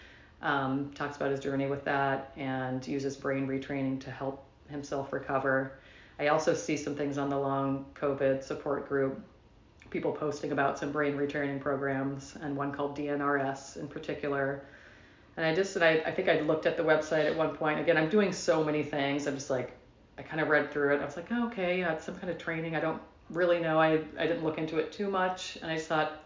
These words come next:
"I just don't know if I have the energy for that right now. Let me keep doing these other things." But I, as I kept listening to these stories, like, they kept coming up, these brain retraining programs. Like, they, they sort of just kept resurfacing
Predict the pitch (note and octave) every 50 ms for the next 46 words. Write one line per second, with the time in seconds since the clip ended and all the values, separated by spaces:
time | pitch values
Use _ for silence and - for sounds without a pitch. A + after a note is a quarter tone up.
0 | - - F3 F3+ - - G3 D#3+ F3 E3 D#3 D3 D#3 D3+ D3 D3 - D3 C#3 C3+
1 | C3+ C3+ C3+ C3+ C3 - D#3+ C#3+ C#3 C#3 - D3+ - - C#3+ B2+ C3 C#3+ D3+ D#3
2 | D#3 - E3+ D#3 - - - - - - E3 D#3 D#3+ D#3 D#3 D3+ D3+ C#3+ D3 C#3+
3 | C#3+ C#3+ C#3 C#3+ C#3+ B2+ B2 - D3 C#3 - - - - - - - - - -
4 | - - - - - - D#3 D#3 D#3 D#3+ - - F3+ D#3+ E3 D3 - - - G3+
5 | G3 - - F#3 F#3 F3+ - F#3+ F3+ - F#3 E3 D#3 D#3 - D#3 D3+ D3 C3+ C3+
6 | C3 - - - D3 C#3+ C#3+ - - F#3 F#3+ F#3+ - - - F#3+ E3 D#3 C#3+ C3+
7 | C3 B2+ - - - - - - - D3+ C#3 C#3 - D3+ D3+ D3 D3 C#3+ C#3 C3+
8 | C3+ - - C#3+ C3+ C3+ C3 B2+ - C3+ B2+ B2 - B2+ A#2+ - - A2+ A2+ -
9 | - - - - - C3+ C3+ - - - - - - - D3+ D3 D3 C#3+ C#3+ C#3+
10 | C#3+ C#3+ C#3 - - D#3 D#3 C#3+ - D3 - - - - - - - - - -
11 | - F3+ F3+ - E3+ E3 C#3 - - D3+ D3 C#3+ D3 C#3+ - - B2+ C3 D#3 D3+